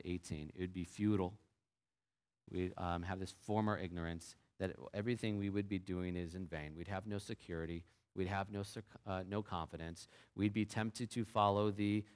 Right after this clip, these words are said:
opinions of those around us. We'd be tempted to keep our, to have our eyes off God, to have the fear of man rather than of him. But because Christ was the perfect sacrifice, because this was all part of God's plan,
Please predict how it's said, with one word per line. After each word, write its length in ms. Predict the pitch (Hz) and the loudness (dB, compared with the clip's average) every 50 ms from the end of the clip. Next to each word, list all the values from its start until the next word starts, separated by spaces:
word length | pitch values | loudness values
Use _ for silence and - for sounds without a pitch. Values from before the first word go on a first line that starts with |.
| - - | -10 -4
opinions 500 | - 101 - 113 107 110 110 110 110 107 | -4 -2 0 2 2 4 4 2 2 0
of 100 | 110 98 | 0 2
those 240 | 107 104 110 110 107 | 4 4 4 4 2
around 380 | 117 104 98 92 90 90 90 92 | 2 2 2 2 0 0 -2 -2
us. 180 | 92 92 - | -2 -4 -4
We'd 120 | - 95 101 | -6 -4 -2
be 140 | 101 98 | -2 -2
tempted 380 | 95 - - 98 95 - 107 104 | -2 -2 -4 -4 -4 -4 -2 -2
to 80 | 107 98 | -2 -2
keep 240 | - 104 101 - | 0 -2 -2 2
our, 160 | 98 98 95 92 - - - - _ _ - | 4 4 2 2 -2 -16 -20 -20 _ _ -4
to 140 | - 107 98 | 0 0 2
have 200 | 98 107 101 101 | 2 2 4 4
our 120 | 98 - | 4 4
eyes 280 | 98 101 107 113 107 110 | 6 6 6 6 4 4
off 240 | 110 113 110 - | 2 2 0 0
God, 260 | - 85 82 85 82 - | 0 0 2 2 0 0
to 80 | 101 | -2
have 80 | 92 90 | -4 -2
the 100 | 95 92 | -2 -4
fear 300 | - - 104 98 104 104 | -2 0 2 4 4 4
of 140 | 98 101 104 | 2 0 0
man 340 | 98 95 95 98 95 92 | 0 2 2 2 0 0
rather 260 | 90 87 92 90 98 90 | -2 -2 -4 -4 -4 -4
than 200 | 85 90 87 87 | -4 -2 -2 -4
of 100 | 87 85 | -4 -6
him. 260 | 90 78 78 76 71 - _ _ _ _ _ _ _ _ _ _ _ _ _ _ - | -6 -8 -8 -8 -12 -14 _ _ _ _ _ _ _ _ _ _ _ _ _ _ 2
But 220 | 101 110 110 98 | 6 6 6 8
because 680 | - 107 101 - - 117 120 131 127 123 110 - - - - _ _ _ _ _ _ _ _ _ _ _ _ _ _ _ _ _ _ _ _ _ _ _ _ _ - | 6 0 0 2 6 8 10 10 10 8 6 0 -8 -12 -16 _ _ _ _ _ _ _ _ _ _ _ _ _ _ _ _ _ _ _ _ _ _ _ _ _ -20
Christ 580 | - - - 117 110 110 107 101 107 - - 110 | -14 -4 2 4 6 6 6 4 0 -2 -2 -4
was 100 | 98 90 | -2 -2
the 80 | 104 | -2
perfect 380 | - - 104 101 - 110 104 - | -4 0 0 0 0 -2 -4 0
sacrifice, 800 | - 92 87 85 92 95 - 87 80 78 78 85 - - - - _ _ _ _ _ _ _ _ | 2 2 2 0 -2 -6 -2 0 0 0 0 -4 -8 -10 -14 -18 _ _ _ _ _ _ _ _
because 320 | - 104 - 123 123 120 - | -4 0 2 4 2 4 2
this 140 | 123 - | -2 -2
was 160 | - 113 101 - - | -2 -4 -4 -4 -2
all 320 | - 107 117 127 139 147 143 | 2 4 6 8 8 6 4
part 240 | - - 135 131 | 6 6 8 8
of 80 | 123 107 | 8 8
God's 280 | 110 107 107 110 110 - | 8 8 8 6 6 2
plan, 420 | - 95 85 76 73 71 71 | -6 -6 -6 -6 -6 -8 -10